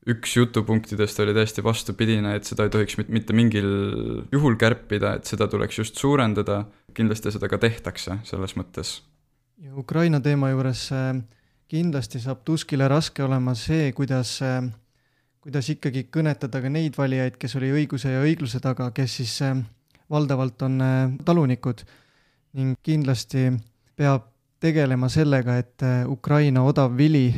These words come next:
Speaker 2: ei kahjustaks liialt ka Poola enda, äh, agraarmajandust.
Speaker 1: Aga minu meelest ka sellele mitte lahendust ei leitnud, leitud, et, äh, see vili läheb otse Ukraina piiri äärest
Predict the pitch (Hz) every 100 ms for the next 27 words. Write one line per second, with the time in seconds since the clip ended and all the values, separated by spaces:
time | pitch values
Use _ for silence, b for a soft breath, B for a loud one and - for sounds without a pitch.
0 | - - 131 147 151 143 113 123 - 143
1 | 135 117 - 123 123 123 127 - - 147
2 | 143 139 147 123 127 113 - 139 123 123
3 | 123 120 - 135 127 135 120 123 123 117
4 | 107 - - _ - 135 151 170 147 123
5 | - 123 151 151 120 113 117 107 117 123
6 | 101 107 - 104 107 104 95 95 95 -
7 | 110 104 - 90 92 - _ 95 101 101
8 | 107 110 107 104 101 98 107 - 98 98
9 | - 107 101 98 104 101 98 95 92 -